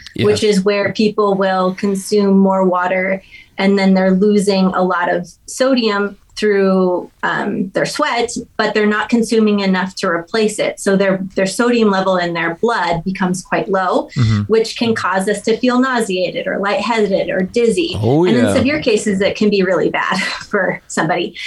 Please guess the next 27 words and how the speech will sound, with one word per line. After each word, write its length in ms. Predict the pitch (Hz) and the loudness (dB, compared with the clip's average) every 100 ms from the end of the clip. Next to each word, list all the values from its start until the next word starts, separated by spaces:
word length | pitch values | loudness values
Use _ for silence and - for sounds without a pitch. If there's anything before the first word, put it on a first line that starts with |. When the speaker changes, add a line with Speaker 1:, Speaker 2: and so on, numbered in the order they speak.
| - - | -12 -14
Speaker 2:
So, 540 | - 254 240 226 208 190 | -4 -2 0 2 0 0
um, 540 | 208 196 160 - 208 - _ - - - - - | -2 -2 -2 -2 -2 -6 _ -20 -20 -20 -8 0
Speaker 1:
Would 120 | 185 | 2
it 60 | 208 | 2
be 100 | 202 | 2
Speaker 2:
so 100 | 247 | 0
Speaker 1:
bad? 300 | 226 262 233 214 | 0 0 0 2
Let 100 | 220 | 2
me, 440 | 233 226 - 156 - | 2 0 0 -2 0
let 100 | 202 | 2
me 120 | 202 | 2
stop 280 | - 196 170 | 0 -2 -2
you 60 | 151 | 0
right 140 | 135 | 0
there. 120 | 120 | 2
Would 140 | 110 185 | 2 4
it 60 | |
be 80 | 208 | 2
bad 460 | 180 117 170 214 214 | 0 2 0 0 -2
to 80 | 147 | -2
pass 580 | - - - 151 160 - | 0 0 0 -2 -2 -2
out 300 | 120 135 - | -2 -2 -4
three 280 | - 123 123 | -2 2 2
times 460 | - 120 117 110 | 0 0 2 2
during 240 | - 101 98 | 4 2 4
a 80 | 92 | 4
race? 400 | 90 92 - | 4 4 2